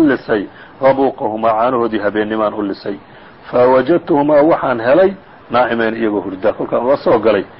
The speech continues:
baa iyagoo seexday arkay. Fakarihtu, waxaan necbaystay an uqilahumaa, inaan toosiyo, wa an uqbiqa qablahumaa, iyagoo hortood inaan caana siiyona waan necbaystay, ahlan aw maalan, dad ama duunyo.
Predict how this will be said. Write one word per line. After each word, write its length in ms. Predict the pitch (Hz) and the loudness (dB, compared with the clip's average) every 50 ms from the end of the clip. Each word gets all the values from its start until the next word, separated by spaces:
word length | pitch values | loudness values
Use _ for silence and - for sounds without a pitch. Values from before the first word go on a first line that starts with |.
| - - - | -20 -6 -2
baa 80 | 180 151 | 0 2
iyagoo 180 | 127 120 113 | 2 2 2
seexday 360 | - - 110 92 110 110 95 98 | 0 0 -2 -2 0 0 0 -2
arkay. 280 | 101 - - - 104 90 - - - - - - - - - - - - | -2 -2 -4 -6 -6 -8 -8 -14 -20 -20 -20 -20 -20 -20 -20 -16 -6 -4
Fakarihtu, 460 | 160 - - 190 196 180 165 175 175 170 190 | -2 0 2 4 4 4 4 4 4 4 4
waxaan 280 | 151 143 160 147 135 | 4 4 2 0 0
necbaystay 600 | 131 127 117 117 117 113 110 - - - 113 104 95 - - - - - - - | 0 0 0 2 2 0 0 -2 -4 -6 -6 -6 -6 -8 -16 -20 -20 -20 -8 -6
an 140 | 139 165 156 | -4 0 2
uqilahumaa, 640 | 151 135 - - 165 151 147 131 135 135 139 139 143 135 | 2 0 2 2 2 4 4 4 4 2 0 0 -2 -2
inaan 200 | 123 123 120 110 | -2 -2 -2 -2
toosiyo, 600 | - - 117 117 110 - - 139 123 127 127 - - - - - - - - - - - - | -4 -6 -6 -6 -6 -6 -6 -4 0 0 0 0 -2 -6 -16 -20 -20 -20 -20 -20 -14 -4 0
wa 160 | 127 143 151 | 2 2 2
an 120 | 160 165 | 2 2
uqbiqa 520 | 156 135 117 123 135 165 170 165 165 143 - | 2 0 0 0 0 -2 0 2 2 0 2
qablahumaa, 580 | - 143 123 120 135 143 131 131 131 131 135 | 2 0 0 2 2 2 2 2 0 -2 -2
iyagoo 180 | 139 143 135 135 | -2 -2 -2 -2
hortood 280 | 123 120 - 147 139 143 | -2 -2 -2 -4 -4 -4
inaan 240 | 147 143 131 123 123 | -4 -2 -2 -2 -2
caana 320 | 113 113 117 120 120 117 | 0 0 0 0 0 0
siiyona 460 | 101 - - 120 120 123 143 147 139 139 | -2 -4 -6 -6 -4 -2 -2 0 0 2
waan 200 | 147 143 123 117 | 2 2 0 0
necbaystay, 580 | 117 113 113 117 117 113 - - 185 185 180 185 - - - - - - - | 0 0 2 2 0 0 0 0 0 0 0 0 -6 -16 -20 -20 -20 -6 -4
ahlan 400 | - 123 123 123 117 117 117 117 - - - - - - - | -2 0 2 2 2 0 -2 -4 -8 -14 -18 -20 -20 -6 0
aw 140 | 117 117 113 110 | 0 2 2 2
maalan, 380 | 107 107 107 104 104 101 98 101 - - - - - - - - | 2 2 2 4 2 2 0 -4 -8 -20 -20 -20 -20 -20 -6 -2
dad 180 | 151 151 143 - | 0 0 0 0
ama 180 | 123 113 107 101 101 | -2 -2 -2 -4 -6
duunyo. 320 | 110 110 104 104 104 104 | -6 -4 -4 -2 -2 -4